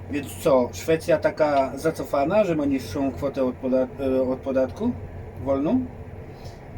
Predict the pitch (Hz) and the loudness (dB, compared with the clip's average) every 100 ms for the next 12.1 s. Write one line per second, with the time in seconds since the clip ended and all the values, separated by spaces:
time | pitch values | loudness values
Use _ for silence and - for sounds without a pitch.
0 | - - - - 247 285 170 170 - 254 | -12 -14 -12 -2 2 2 2 -2 0 2
1 | 294 294 277 285 233 233 220 220 - 254 | 2 2 2 0 2 2 2 0 2 2
2 | - - - - 143 - - 196 - 123 | 0 -4 -12 -6 -4 -4 4 4 4 -6
3 | 104 - - - - - - - - - | -6 -8 -14 -14 -14 -14 -14 -14 -14 -14
4 | - - - - - - - 113 117 110 | -16 -16 -16 -16 -14 -14 -6 0 2 2
5 | 113 - 127 123 113 104 247 285 - - | 0 -2 2 2 2 -4 -2 -2 -2 2
6 | 226 165 110 101 - - - - - - | 4 4 0 -6 -12 -16 -14 -14 -14 -4
7 | 147 147 220 254 247 196 165 156 - 165 | -2 6 6 6 4 2 -2 -2 0 4
8 | 180 - 131 117 113 - - - - - | 4 4 -2 -4 -6 -12 -12 -12 -14 -14
9 | - - - - - - - - 302 226 | -14 -14 -14 -14 -14 -16 -16 -4 0 2
10 | 156 160 156 - 160 139 139 123 120 117 | 2 0 0 0 -4 -4 -2 -2 -2 -6
11 | 120 - 127 - 123 120 - - - - | -6 -4 -6 -4 -2 -2 -2 -12 -12 -14